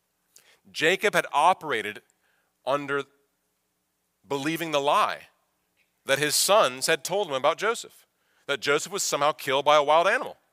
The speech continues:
And so when the brothers arrive, they, and they, and they, they come back to the promised land, and they come clean, and they say, "Joseph is still alive, and he is ruler over the land, all the land of Egypt." That was true. <laughs> They came clean.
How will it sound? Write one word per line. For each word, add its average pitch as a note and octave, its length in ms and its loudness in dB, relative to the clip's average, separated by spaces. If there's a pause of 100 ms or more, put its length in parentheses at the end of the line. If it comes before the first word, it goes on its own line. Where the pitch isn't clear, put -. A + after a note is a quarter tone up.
(560)
And D#3+ 80 -6
so E3 60 -4
when F3+ 100 -2
the F3 60 -2
brothers F#3 260 6
arrive, F3 580 8
they, E3 200 0 (280)
and D3+ 120 -2
they, D#3 120 6
and D#3 140 2
they, D3 220 4
they C#3 120 0
come F3 260 -2
back G3 120 8
to - 80 -8
the D#3+ 60 -8
promised G3 400 0
land, A3+ 160 2
and F3 60 -2
they D3+ 80 4
come D#3+ 240 -2
clean, G#3+ 420 0
and D#3+ 80 -4
they D3 60 -2
say, D3+ 140 0
"Joseph E3 460 0
is C3+ 120 -2
still F#3 420 0
alive, G#3 560 6 (240)
and C#3+ 120 -2
he D3 120 -6
is D#3+ 260 -2
ruler G#3 320 0
over C3+ 380 0 (580)
the B2 80 -6
land, D#3 220 2
all E3+ 180 6
the D#3+ 80 0
land E3 200 2
of C#3+ 80 -2
Egypt." D3+ 440 -2 (260)
That E3 160 6
was B3 180 0
true. G4 520 0 (420)
<laughs> D#3+ 100 -8 (480)
They D#3 100 2
came B3+ 280 6
clean. F4+ 480 0